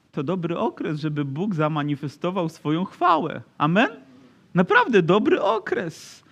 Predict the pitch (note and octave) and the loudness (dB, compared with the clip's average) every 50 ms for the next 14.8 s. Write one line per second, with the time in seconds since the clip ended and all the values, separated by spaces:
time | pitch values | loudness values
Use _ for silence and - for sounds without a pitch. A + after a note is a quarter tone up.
0 | _ _ - A3+ B3+ D4+ E4+ C#4 B3+ C#4 A#3 G3 F3 D3+ E3 G3+ G3 A3 A#3+ A#3 | _ _ 2 2 4 4 4 2 2 0 -2 -2 -2 0 0 2 4 4 2 2
1 | - - B3+ C4 C#4+ C#4+ A#3+ - - - C4+ B3 A3+ G#3 F3 - - - - - | 2 0 4 6 6 6 4 0 -8 -6 -4 -2 -2 -4 -4 -8 -12 -20 -20 -4
2 | - G#3+ A#3 B3+ B3+ B3+ B3+ B3+ A3 - - - C#4+ D4+ D#4+ F4 E4+ E4+ D4+ D4 | 2 4 6 6 6 6 6 6 4 2 0 2 6 6 8 8 6 4 4 4
3 | C4+ B3+ A3+ G3 F3+ - - - - - - - A3+ - D4+ - - D4 C4 - | 4 4 4 4 0 -6 -12 -20 -18 -4 2 4 4 4 4 4 4 4 2 4
4 | - C#4 D4+ F#4 - - A4+ C#4+ C#4 A#3 C4 A#3+ - - C4+ C#4+ D#4 D#4+ C#4+ C4+ | 6 4 4 4 4 2 4 4 4 4 2 2 4 6 6 6 8 8 8 6
5 | D#4 C#4+ C4+ C4 A#3+ - D4 D4+ B3 C#4+ C4 G3+ F3 A3+ B3 C4+ C#4 A#3+ D#4 D#4+ | 6 6 6 6 6 6 4 4 6 6 6 8 8 8 8 8 8 8 6 6
6 | E4 F#4 F4+ E4 - _ _ _ _ _ _ _ _ _ _ _ _ _ _ _ | 6 4 -2 -10 -16 _ _ _ _ _ _ _ _ _ _ _ _ _ _ _
7 | _ _ - A#2+ C#3 F3+ A#3 C4 C4+ - - - D#3+ D#3 D3+ _ _ _ _ _ | _ _ -8 -6 -4 -4 -2 -2 -2 -4 -4 -6 -10 -12 -16 _ _ _ _ _
8 | _ _ _ _ _ _ _ _ _ _ _ _ _ _ _ _ _ _ _ _ | _ _ _ _ _ _ _ _ _ _ _ _ _ _ _ _ _ _ _ _
9 | _ _ _ _ _ _ _ _ _ _ _ _ _ _ - C3+ B2 C#3 C#3 - | _ _ _ _ _ _ _ _ _ _ _ _ _ _ -10 -6 -4 -4 -4 -4
10 | F3 G3+ G#3 F#3 D#3+ E3 F3 D#3 B2+ A2 A2 - D#2+ F2+ B2+ B2 - _ - _ | -4 -6 -6 -6 -6 -6 -6 -6 -8 -8 -10 -12 -12 -12 -14 -16 -20 _ -20 _
11 | _ _ _ _ _ _ _ _ _ _ - D#3+ C#3 C3+ C3+ C3+ C3 - - D3+ | _ _ _ _ _ _ _ _ _ _ -6 -6 -4 -4 -4 -6 -8 -10 -10 -8
12 | D3 C3 A#2+ B2 A2 - C3 B2 - - B2+ - - B2 A#2+ - - A2+ G#2+ A#2 | -8 -8 -8 -8 -10 -10 -10 -12 -8 -10 -10 -10 -10 -14 -14 -12 -12 -12 -10 -12
13 | G#2 - - C3+ A#2 A2+ G#2+ G2+ G2 F#2+ G2 F#2+ G2+ G2+ - _ _ _ _ - | -12 -10 -6 -6 -6 -6 -6 -10 -10 -10 -12 -12 -12 -14 -18 _ _ _ _ -18
14 | A2 A2+ A#2+ A2+ G2+ F2+ F2 F#2 _ - - - - - _ | -14 -10 -8 -8 -8 -8 -10 -16 _ -20 -20 -20 -20 -20 _